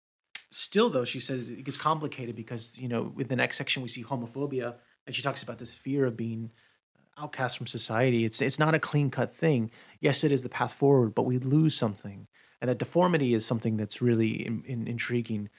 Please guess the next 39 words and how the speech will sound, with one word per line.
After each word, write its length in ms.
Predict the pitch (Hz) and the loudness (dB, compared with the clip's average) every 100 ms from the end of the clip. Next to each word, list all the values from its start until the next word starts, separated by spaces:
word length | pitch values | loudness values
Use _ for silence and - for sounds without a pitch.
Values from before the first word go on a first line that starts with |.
| - _ _ - | -20 _ _ -20
Uh, 120 | - | -12
she 140 | - | -10
talks 240 | - 120 - | -4 -4 0
about 220 | 117 107 | 0 0
sort 140 | 123 | -2
of, 160 | 117 113 | -2 -2
like, 320 | 113 110 - _ - | -4 -6 -8 _ -4
being, 500 | 123 120 120 117 113 - _ _ _ _ - | 0 2 2 2 -2 -6 _ _ _ _ -8
um, 400 | 110 104 101 101 _ _ _ _ _ _ _ _ _ _ | -6 -4 -6 -12 _ _ _ _ _ _ _ _ _ _
you 100 | 139 | 0
know, 100 | 123 | 2
this 160 | 113 117 | 2 0
figure 560 | - 143 151 135 110 107 | 2 2 4 4 4 4
being, 400 | 113 110 107 107 | 2 0 0 -2
you 80 | 107 | -4
know, 60 | |
half 280 | 101 113 107 | 0 0 2
man, 180 | 117 104 | 0 0
half 240 | 104 - | -2 -2
woman, 260 | 120 113 107 | 0 2 0
or, 140 | 107 - - _ | -6 -10 -20 _
and 100 | - | -4
that 100 | 110 | -2
deformity 420 | 110 - 123 120 113 | -2 0 2 2 2
is 80 | |
the 80 | 110 | -2
price 260 | - 117 110 | 0 0 2
that 100 | - | -4
we 100 | 117 | -6
pay 340 | - 117 113 | -4 -2 -2
for 160 | 107 113 | -4 -6
being 480 | 113 110 107 107 - | -4 -2 -2 -6 -6
sort 180 | 127 | -4
of 80 | 113 | -2
evolved 440 | 113 113 110 110 110 | -2 0 0 0 -2
in 60 | |
another 280 | 107 101 107 | -4 -6 -4
way. 340 | 113 120 104 - _ _ _ _ _ - | -2 -2 -4 -10 _ _ _ _ _ -20
Um, 160 | - | -20